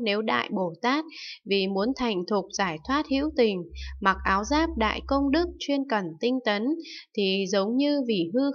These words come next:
không thành thục giải thoát mặc áo giáp Đại Công Đức phát khởi chuyên cần tinh tấn.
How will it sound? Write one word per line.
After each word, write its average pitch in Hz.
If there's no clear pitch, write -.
không 277
thành 190
thục 190
giải 180
thoát 294
mặc 190
áo 185
giáp 294
Đại 208
Công 262
Đức 320
phát 302
khởi 196
chuyên 254
cần 208
tinh 233
tấn. 208